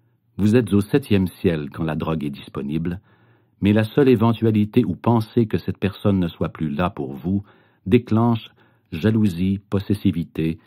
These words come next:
tentative de manipulation par le chantage émotionnel, reproches, accusations et peur de perdre. Si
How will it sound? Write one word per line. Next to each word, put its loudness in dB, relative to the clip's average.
tentative 2
de 2
manipulation -2
par -8
le -4
chantage -6
émotionnel, -6
reproches, -2
accusations -4
et 0
peur -6
de -8
perdre. -12
Si 0